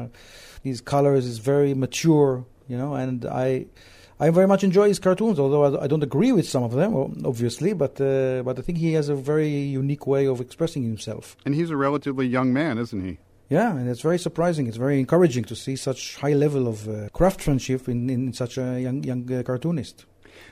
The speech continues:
Speaker 2: Does he make what Israelis might consider offensive cartoons?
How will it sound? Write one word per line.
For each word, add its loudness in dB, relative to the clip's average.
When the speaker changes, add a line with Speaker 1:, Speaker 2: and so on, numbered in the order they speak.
Speaker 2:
Does 0
he -2
make 0
what 0
Israelis 0
might -2
consider -2
offensive -4
cartoons? -6